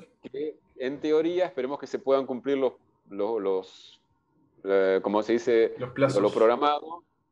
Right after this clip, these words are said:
Speaker 1: los plazos, gracias. En teoría, en junio estaría el libro.
Speaker 2: Ah, falta re poco.
Speaker 1: Ojalá que sí. Ay,
Speaker 2: Bueno.
Speaker 1: sí, ojalá que sea así.
Speaker 2: Bueno,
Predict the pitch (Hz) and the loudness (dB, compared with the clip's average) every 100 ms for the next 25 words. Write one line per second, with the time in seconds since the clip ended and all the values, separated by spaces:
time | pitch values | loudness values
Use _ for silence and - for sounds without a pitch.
0 | _ 113 - 135 143 - 170 117 113 - | _ -4 2 6 6 4 2 4 4 4
1 | 151 180 _ _ _ _ _ _ 117 113 | -2 -2 _ _ _ _ _ _ -10 -6
2 | 120 117 143 165 151 131 - 160 165 175 | -2 0 2 2 0 -8 -2 -2 0 -2
3 | 208 180 110 - 107 107 85 87 87 85 | -2 -4 -10 -6 -2 0 0 -2 -6 -6
4 | 80 _ _ _ _ 151 139 151 143 147 | -8 _ _ _ _ -2 2 2 4 2
5 | 180 202 131 113 113 110 226 - - 170 | 2 0 0 -2 -2 -2 -4 -6 -12 -8
6 | 131 95 _ _ _ _ _ _ _ _ | -8 -10 _ _ _ _ _ _ _ _
7 | _ - 113 160 123 151 160 151 156 165 | _ 0 6 6 4 4 4 4 2 2
8 | 156 165 151 147 107 - _ - 139 143 | -2 -6 -2 -2 -4 -6 _ -2 2 4
9 | 123 - | 2 -4